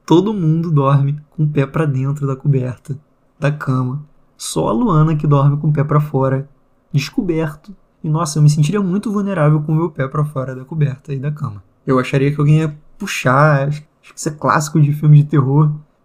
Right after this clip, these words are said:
puxar o pé. Então, assim, muito bizarro você dormir assim, Luana. E, de repente, foi até algum espírito aí avisando pra você dormir com o pé pra dentro da coberta e dentro da cama.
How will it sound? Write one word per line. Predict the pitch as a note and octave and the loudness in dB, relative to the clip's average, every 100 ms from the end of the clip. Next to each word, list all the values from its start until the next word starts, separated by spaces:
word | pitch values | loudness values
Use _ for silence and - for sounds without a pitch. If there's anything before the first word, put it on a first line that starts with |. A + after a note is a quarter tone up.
| _ - | _ -6
puxar | D3 D3+ | -4 2
o | D3 D3 | 2 2
pé. | C#3+ C3+ D3 D3+ - _ _ - | -2 2 2 0 -6 _ _ -8
Então, | D3 C#3 | -6 2
assim, | D3+ D3+ D#3 C#3+ C3 D3 _ _ _ _ | 4 4 4 4 2 -8 _ _ _ _
muito | D3 D3+ | 0 2
bizarro | - G#3 D#3 E3+ | 0 2 4 4
você | D#3+ D3+ | 2 2
dormir | D3 C#3 D3 | 2 4 4
assim, | D3+ - C3+ | 2 0 0
Luana. | C#3+ B2+ B2 D3 _ _ _ _ | 0 -2 -8 -18 _ _ _ _
E, | C3+ C3 C3 B2+ B2 B2 C3+ _ _ - | -4 -2 -2 -4 -6 -10 -16 _ _ -2
de | C#3+ | 0
repente, | C#3+ D#3+ D3+ | 0 0 0
foi | F3+ | 0
até | E3+ D#3 | -2 2
algum | E3+ G3 G3 G3+ | 2 0 -2 -4
espírito | G3+ - F3+ F#3 D#3+ | -6 -4 -4 -4 0
aí | D3 C#3+ E3+ - _ | 2 2 0 -6 _
avisando | - C#3+ E3+ D3+ D#3+ | -2 -2 0 -2 -2
pra | - | -8
você | G3+ | -8
dormir | G#3 F#3+ E3+ | -6 -6 -8
com | B3 | -10
o | |
pé | A#3 C#3+ | -4 -4
pra | D3 F3+ | -2 -4
dentro | C#3+ C#3+ D3 | -2 -2 -2
da | D3 | -4
coberta | D3 D3+ B2 C#3 - _ _ _ | -4 -4 -4 -8 -18 _ _ _
e | E3+ | -12
dentro | E3 D3+ D3 | 0 2 4
da | D3+ D#3 | 2 0
cama. | D3+ B2 B2+ | -2 -2 -6